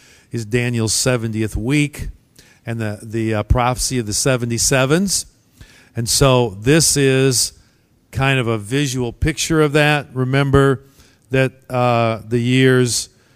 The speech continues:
this is seven sevens and this is sixty-two sevens, you know, which adds up to four hundred eighty-three. But don't forget, those are Jewish years. So, uh, this is actually a Gregorian date because Gre-, our, our calendar today is Gregorian,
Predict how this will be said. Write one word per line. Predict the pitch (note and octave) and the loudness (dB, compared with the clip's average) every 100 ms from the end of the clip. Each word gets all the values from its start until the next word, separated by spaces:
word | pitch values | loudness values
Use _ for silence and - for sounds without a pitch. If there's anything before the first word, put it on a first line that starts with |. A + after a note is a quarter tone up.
| _ | _
this | - C3 | -6 -4
is | G#2 | -4
seven | - C#3 C3 B2+ | 0 0 0 -2
sevens | - C3 B2+ B2+ G#2+ | 0 2 2 -2 -4
and | |
this | A#2+ A#2 | -6 -6
is | A2 | -6
sixty-two | C#3 B2 B2 A2+ B2+ | -6 -6 -8 -4 -4
sevens, | A2+ C#3 B2 A#2 A#2+ G2+ | -2 -2 -2 -2 -6 -6
you | A#2 | -2
know, | A#2 A#2+ A#2 _ _ | -2 -2 -6 _ _
which | - A2+ | -10 -2
adds | C3 A#2+ | 0 0
up | A#2+ | -2
to | A2+ | -4
four | - B2+ | -2 0
hundred | A#2+ A#2+ | 0 0
eighty-three. | A2+ B2 B2 | 0 -2 -4
But | A2 | -2
don't | B2 | -4
forget, | A2 A#2 A#2 | -2 -4 -2
those | A#2+ G#2+ | -2 -2
are | |
Jewish | G2 F#2+ B2 B2 A2+ | -4 -2 0 0 -2
years. | A#2 A#2 A#2 A2 - _ _ _ _ _ | -4 -4 -4 -8 -16 _ _ _ _ _
So, | - - B2 A2+ A2 | -10 -2 0 2 0
uh, | G#2 A2+ A2 G#2 - _ _ - | -2 0 0 -2 -8 _ _ -4
this | A#2+ B2 | -2 -2
is | A#2 | -2
actually | A#2 A#2+ - A2+ | 0 0 0 -2
a | A2 | -2
Gregorian | G#2+ A#2 G#2+ A#2 B2 A#2+ A#2 A2 | 0 -2 0 2 2 2 0 0
date | A2+ A2+ G#2+ | -2 -2 -4
because | A2 B2 G#2+ | -6 -6 -6
Gre-, | G2 A#2 | -2 -2
our, | A2+ A#2+ A2+ | 2 2 2
our | B2 | 0
calendar | B2+ B2+ A#2 A2+ | -2 -8 -6 -6
today | G#2+ A2 A2+ | -6 -2 0
is | A2 | 0
Gregorian, | G2+ G#2 A2 A2 A2 G#2+ | -4 -4 -2 0 0 -2